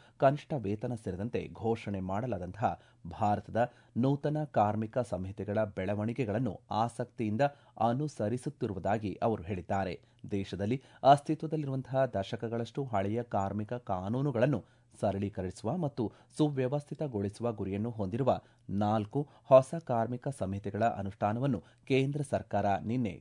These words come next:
ಘೋಷಣೆ ಮಾಡಿತ್ತು. ದುಬೈ ವಾಯು ಪ್ರದರ್ಶನದಲ್ಲಿ ಭಾರತೀಯ ವಾಯುಪಡೆಯ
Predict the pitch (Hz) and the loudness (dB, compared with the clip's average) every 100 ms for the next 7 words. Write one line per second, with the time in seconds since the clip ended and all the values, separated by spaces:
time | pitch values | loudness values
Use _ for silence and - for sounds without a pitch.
0 | - - 117 - 104 104 156 104 87 - | -10 -2 -2 -2 -4 -4 -2 -4 -6 -6
1 | 107 - - _ _ - - - - _ | -6 -6 -16 _ _ -20 -20 -20 -20 _
2 | _ _ _ _ - 147 147 147 95 - | _ _ _ _ 2 2 4 2 2 0
3 | 113 123 139 147 110 104 - 104 98 95 | 2 4 2 -2 -2 -4 -6 -6 -4 -2
4 | 107 107 107 107 113 120 127 123 95 98 | -2 -4 0 0 0 -2 -4 -2 0 -2
5 | 107 92 107 | -2 -4 -4